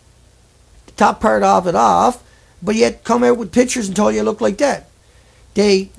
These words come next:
they built a structure alongside of it and told you that the fuel pool now looked like that. When in reality,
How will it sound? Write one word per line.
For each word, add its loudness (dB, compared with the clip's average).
they -4
built 0
a -4
structure 0
alongside 2
of 2
it 2
and -6
told 6
you 0
that -2
the -2
fuel -2
pool 0
now 0
looked -2
like -2
that. 0
When 0
in 0
reality, 2